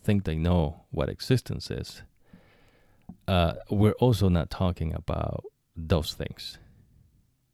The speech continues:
You know, we're going, but we're going by what the Lord teaches, period. Anything else is pure fantasy and deceiveness, which is the same thing.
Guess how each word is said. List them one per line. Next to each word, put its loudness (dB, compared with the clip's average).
You -4
know, -4
we're 6
going, 2
but -2
we're 2
going 2
by 0
what -2
the -4
Lord 0
teaches, -14
period. -6
Anything 4
else -2
is -2
pure 0
fantasy -2
and -2
deceiveness, -8
which -4
is -6
the -8
same -8
thing. -12